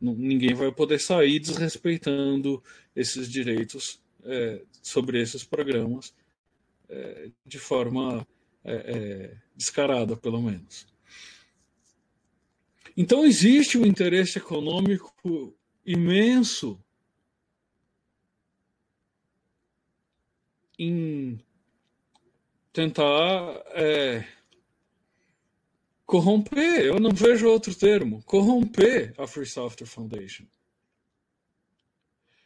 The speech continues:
E, e, embora seja muito difícil de achar provas disso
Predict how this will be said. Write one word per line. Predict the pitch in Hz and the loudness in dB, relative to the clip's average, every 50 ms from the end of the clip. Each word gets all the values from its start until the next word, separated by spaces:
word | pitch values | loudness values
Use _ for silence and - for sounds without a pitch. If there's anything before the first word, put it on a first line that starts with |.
| _ _ | _ _
E, | - 220 220 233 - - _ _ - | -4 -2 -2 -2 -2 -4 _ _ -6
e, | 196 202 180 151 - - _ _ - | -4 -4 -4 -6 -10 -20 _ _ -4
embora | 190 190 190 165 185 214 240 277 269 202 135 123 117 - - _ - - _ | 0 0 2 4 4 4 4 6 4 4 4 2 -2 -8 -20 _ -20 -20 _
seja | _ - - - - - - 151 | _ -16 -8 -6 -6 -6 -6 -6
muito | 147 160 185 196 - | -6 -4 -4 -4 -6
difícil | 190 160 165 151 - - 156 143 - - 139 | -8 -10 -10 -12 -8 -8 -8 -8 -8 -10 -12
de | 131 143 | -8 -8
achar | 131 123 - - 135 127 | -10 -8 -6 -6 -6 -6
provas | 123 - - 135 135 147 185 233 240 190 160 135 120 113 - - - _ | -6 -4 -4 -2 0 2 2 2 0 0 -4 -6 -8 -8 -10 -14 -18 _
disso | - 107 107 113 139 208 262 254 - - - | -20 -16 -12 -10 -8 -8 -8 -10 -10 -16 -18